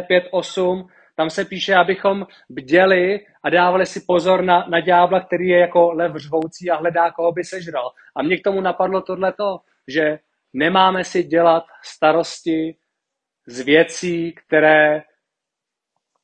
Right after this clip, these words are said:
které přicházejí, ale zároveň máme být do jisté míry ostražití, abychom sami v sobě to naše zrno pěstovali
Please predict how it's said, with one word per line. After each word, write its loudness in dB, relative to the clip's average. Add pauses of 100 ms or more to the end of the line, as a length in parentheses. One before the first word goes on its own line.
(800)
které 4
přicházejí, 0 (500)
ale 0
zároveň 2
máme -2
být 0
do -6
jisté -4 (220)
míry -2
ostražití, -8 (180)
abychom -2
sami 0
v -10
sobě -2 (240)
to -8
naše 0
zrno -4 (240)
pěstovali 0